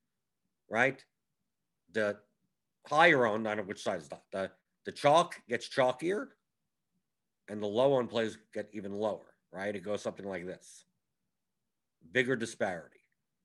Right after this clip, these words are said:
Large field contest with the lower stakes,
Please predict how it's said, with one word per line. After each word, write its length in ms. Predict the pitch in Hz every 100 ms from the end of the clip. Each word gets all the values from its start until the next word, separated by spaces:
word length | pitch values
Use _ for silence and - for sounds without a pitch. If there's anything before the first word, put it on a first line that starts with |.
| _ _ _ _ _ _ _ _ _ _ _ _
Large 300 | 92 113 151
field 200 | 147 131
contest 460 | 117 113 107 107 -
with 140 | 110 113
the 80 |
lower 460 | 104 107 156 226 202
stakes, 720 | 131 - 101 90 - - -